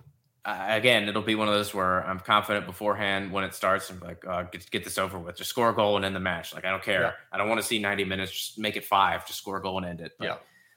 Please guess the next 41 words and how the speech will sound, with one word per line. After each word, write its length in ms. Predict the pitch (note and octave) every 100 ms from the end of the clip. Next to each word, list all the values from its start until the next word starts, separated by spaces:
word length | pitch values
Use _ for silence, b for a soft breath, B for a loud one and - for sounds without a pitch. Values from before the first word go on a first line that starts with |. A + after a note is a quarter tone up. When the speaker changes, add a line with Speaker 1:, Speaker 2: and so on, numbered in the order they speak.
| b
Speaker 1:
I, 60 | F#2+
I, 300 | F2+ G2 - - _ _ -
I, 320 | G2 G2 G#2
I 20 | G2
think 180 | G#2+
we'll 80 | F#2+
be 180 | F2+ F2
okay. 400 | E2+ F2+ D#2 E2+ _ _ _ _ _ _ _ _ -
Speaker 2:
I-, 160 | C3+ B2 D#3+
it's 200 | E3 F3+
also 440 | F3 F3+ F3+ D3+
a 20 |
weird 300 | C3+ C#3 C3+
situation 720 | - C3 - A#2+ A2+ A2+ A#2 A2
with 160 | G#2+
them 240 | G#2+ G#2+ G#2+
where, 440 | G#2 G2+ G2+ F#2+ - _ _ _ _ _ _ _ _
you 140 | C3 B2
know, 200 | A2+ A#2
I, 180 | A#2+ -
you 300 | D3 C#3+ D#3
never 340 | D#3+ D#3 C#3+
want 440 | A#2 A#2+ B2 B2 - -
to, 440 | B2 A2+ G#2+ G#2 - _ _ _ _ _ _ _ _ _ _ -
you 100 | G3+
know, 60 |
I 80 | F3
want 260 | F3+ E3+ E3
us 120 | E3
to 80 | C3
win 180 | B2+ A2+
everything. 540 | G2+ F2+ E2+ G#1+ - _ _ -
Speaker 1:
Mm-hmm. 220 | A2 F#2+ F2+ -
Speaker 2:
And 140 | C3+
I 100 | C#3
would 200 | D3 C3+
love, 640 | A#2+ C3+ C#3+ D3 C#3+ C3+ - _ -
it 160 | C#3 C3+
would 180 | D3 C3
be 160 | D#3+
absolutely 720 | C3 C#3+ C#3+ - C#3 A#2+ B2+